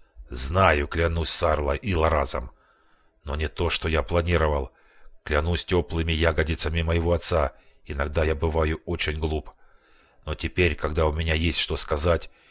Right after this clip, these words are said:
я могу, если потребуется, срезать бороду, чтобы заставить старейшин выслушать меня. Обрезание бороды — обычай пхоров, по которому вопрос ставится на немедленное голосование.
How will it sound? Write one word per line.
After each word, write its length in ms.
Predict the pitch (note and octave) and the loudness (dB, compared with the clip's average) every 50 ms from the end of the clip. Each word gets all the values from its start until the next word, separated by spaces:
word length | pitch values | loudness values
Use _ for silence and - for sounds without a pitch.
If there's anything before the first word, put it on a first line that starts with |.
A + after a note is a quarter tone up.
| _ _ - | _ _ -6
я 200 | E2 E2 D#2+ D#2 | 0 0 0 2
могу, 300 | E2 F#2 G2 G2 G#2 G2 | 2 0 0 2 2 4
если 280 | F2 E2 - - D#2 | 4 4 2 0 -2
потребуется, 760 | - E2 D#2 - E2 D#2 D2 C#2 C#2+ C#2+ - - C2+ A#1+ - - - - - - | -2 -4 -2 -2 -2 -2 -2 -2 -4 -4 -2 -2 -4 -4 -6 -10 -20 -20 -18 -10
срезать 440 | - - - F#2+ F#2+ E2+ D#2 F2 E2 | -6 -2 0 2 2 2 2 2 0
бороду, 460 | E2+ F2+ G#2 G2+ F2 E2 D2+ D2 - | 2 4 6 6 6 6 4 2 -2
чтобы 260 | - - - D#2 D2+ | -4 -4 -4 -2 -2
заставить 460 | D2+ D2+ E2 - - - F2 E2 D2+ - | 0 0 0 0 0 0 0 0 0 -2
старейшин 540 | - - E2+ F2+ F2+ E2 - - - C#2 - - - - | -2 0 0 2 2 2 2 0 -2 -6 -10 -14 -16 -8
выслушать 580 | - F2+ F#2+ F2 - - D2+ D2 - D#2 D2+ - | 0 2 4 4 2 2 -2 -2 -2 -2 -2 -2
меня. 360 | D#2+ D#2+ D#2 D2 C#2 C2+ - - - _ _ _ _ _ _ _ _ _ _ - - - - | -2 0 0 0 0 -2 -4 -8 -16 _ _ _ _ _ _ _ _ _ _ -20 -20 -14 -4
Обрезание 720 | - D#2 D2+ C#2+ C#2+ D#2 C2+ D2 D#2+ D#2 D2+ D2 D2+ D2+ C#2+ | 0 0 2 2 2 0 2 4 4 4 4 2 0 0 0
бороды — 540 | C#2+ D2+ D2+ D2+ D2 D#2+ G2+ G#2+ G#2+ - - - - - - _ | 2 2 2 2 4 4 4 4 2 0 -4 -20 -20 -20 -14 _
обычай 420 | - G2+ G2+ G#2+ B2 - - A#2+ B2 | -2 0 0 2 2 2 2 2 2
пхоров, 540 | - - - D#2 D2 D2 C#2+ C#2 - - - - - | 0 0 -2 0 0 2 0 0 -2 -6 -12 -10 -8
по 80 | D2 | -6
которому 480 | - - D#2+ - - F2 E2+ E2 D#2 D2+ | -2 -2 -2 -2 0 0 0 0 0 0
вопрос 360 | D#2 E2+ - - G2+ G2 - | -2 -2 0 0 0 0 0
ставится 440 | - - F#2 F2 E2+ E2 - - E2 | 2 4 4 4 4 4 2 0 0
на 100 | D#2+ D#2+ | 0 0
немедленное 640 | E2 E2+ E2+ F2 E2 E2 D#2+ E2 D#2+ D#2+ D#2+ D#2+ | -2 0 0 0 0 0 0 -2 0 0 0 0
голосование. 880 | D#2 E2+ E2 E2 - - F#2 F2+ E2+ D2+ C#2 C2+ C2+ C#2 C2+ C2 C2 - | 2 2 2 2 2 2 0 2 2 2 0 0 -2 -2 -4 -4 -6 -8